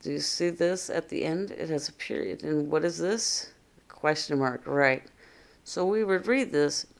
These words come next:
Napoleon was the Emperor of France. Or you might read it, Napoleon was the Emperor of France. So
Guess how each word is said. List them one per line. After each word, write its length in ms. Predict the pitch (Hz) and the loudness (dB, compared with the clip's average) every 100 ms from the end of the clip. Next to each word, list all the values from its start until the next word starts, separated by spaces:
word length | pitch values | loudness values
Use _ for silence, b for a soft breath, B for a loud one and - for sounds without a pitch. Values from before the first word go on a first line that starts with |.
| - | -6
Napoleon 840 | 165 165 - 202 196 185 175 165 | -6 -6 -8 -4 -2 0 2 2
was 280 | 156 151 147 | 2 0 0
the 200 | - 139 | -4 0
Emperor 460 | 147 147 160 151 - | 0 0 2 2 2
of 260 | 139 135 | 0 0
France. 800 | - - 131 202 294 - - - _ _ _ _ b b b b b b b - | -4 -4 -2 -2 -6 -10 -12 -14 _ _ _ _ b b b b b b b -2
Or 180 | - 170 | 6 8
you 140 | 170 | 8
might 300 | 170 165 139 | 6 6 6
read 180 | 160 151 | 4 6
it, 260 | 147 - - | 6 2 -2
Napoleon 800 | 147 151 - 220 226 170 151 143 | -6 -6 -4 0 2 2 0 0
was 220 | 139 135 | -2 -2
the 220 | 139 135 | -6 -2
Emperor 640 | 135 143 - 247 277 294 294 - - - | -2 -2 0 2 2 0 -2 -6 -20 -8
of 180 | - 226 | -6 -6
France. 680 | - 254 254 262 262 - - _ _ _ B B B B B B B B - | -6 -2 -2 -2 -6 -12 -16 _ _ _ B B B B B B B B -20
So 220 | - | -12